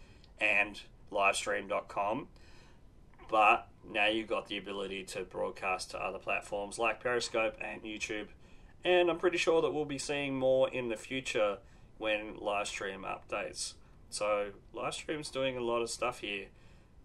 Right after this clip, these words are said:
It's, uh, expanding the way that the Mevo can work for your business, and, uh,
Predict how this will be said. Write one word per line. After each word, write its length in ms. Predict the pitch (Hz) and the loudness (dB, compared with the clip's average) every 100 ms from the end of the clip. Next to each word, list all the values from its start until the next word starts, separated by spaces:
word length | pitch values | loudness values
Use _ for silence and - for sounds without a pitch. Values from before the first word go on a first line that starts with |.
| - - | -20 -18
It's, 300 | - - - | -16 -10 -6
uh, 280 | 107 101 98 98 | -2 -2 -2 -6
expanding 640 | 98 - 107 110 110 104 | -8 -6 -4 -2 -4 -4
the 60 | 98 | -2
way 200 | 101 101 | -2 -2
that 120 | 95 | -6
the 80 | 98 | -8
Mevo 440 | 104 98 98 92 | -6 -6 -6 -8
can 360 | - 98 95 95 | -10 -12 -12 -10
work 220 | 98 92 | -10 -10
for 120 | 101 | -12
your 140 | 98 | -12
business, 580 | 92 95 - 101 - - - | -12 -12 -10 -10 -10 -10 -12
and, 500 | 101 98 95 95 - | -12 -12 -14 -18 -14
uh, 240 | 98 98 | -10 -10